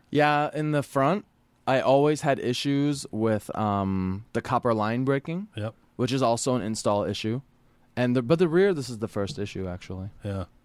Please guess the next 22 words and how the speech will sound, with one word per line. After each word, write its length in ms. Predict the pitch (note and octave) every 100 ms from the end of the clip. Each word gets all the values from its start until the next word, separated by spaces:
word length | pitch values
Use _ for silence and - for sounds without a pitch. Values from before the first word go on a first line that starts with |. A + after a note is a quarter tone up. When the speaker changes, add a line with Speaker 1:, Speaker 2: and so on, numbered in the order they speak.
| -
Speaker 1:
The, 160 | G2+
the 140 | A2 C3
rear's 300 | E3+ G3 C3+
been 160 | C3
flawless, 680 | G#2 B2 D3 B2+ G2+ A2 - - - _ -
except 380 | A#2+ - C#3+ -
now 180 | A2+ A2
the 120 | F#2
locker 340 | F#2 B2+ G#2
is 100 | E2+
physically 380 | - A2+ G2+ F2+
broken. 500 | F2 G#2 A2+ F2+ F2+ -
Speaker 2:
This 180 | E3 G3+
is 160 | D3+
literally 360 | C3 C3+ C3+ B2+
Speaker 1:
So 80 | A#2
Speaker 2:
like, 300 | A2 - - - - - - - - -
like 160 | A2 G2
a 60 |
Chevy 360 | F#2 B2+ A2+ A2
Ford 420 | - G#2 G#2+ F#2+
debate. 460 | F#2+ F2 G#2+ G#2